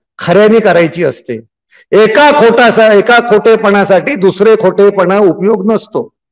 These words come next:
धर्माच्या विरोधात धर्म वापरणं म्हणजेच अधर्म आहे. धर्माच्या विरोधात तुम्ही नीतीने वागलं पाहिजे, त्याच्यातला अधर्म सांगता आला पाहिजे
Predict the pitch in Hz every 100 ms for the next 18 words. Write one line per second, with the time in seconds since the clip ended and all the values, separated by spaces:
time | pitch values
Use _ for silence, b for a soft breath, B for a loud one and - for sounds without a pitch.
0 | _ _ _ B B B 131 156 240 277
1 | 277 269 214 220 220 226 196 156 254 262
2 | 247 208 - 214 196 220 196 220 262 302
3 | 240 180 170 151 110 - _ _ _ _
4 | _ _ _ _ _ _ _ _ _ _
5 | 135 151 208 220 220 202 180 180 208 233
6 | 202 214 185 185 233 233 214 180 165 190
7 | 190 202 202 175 196 202 170 160 _ 180
8 | 190 190 185 175 147 147 165 147 139 131
9 | 113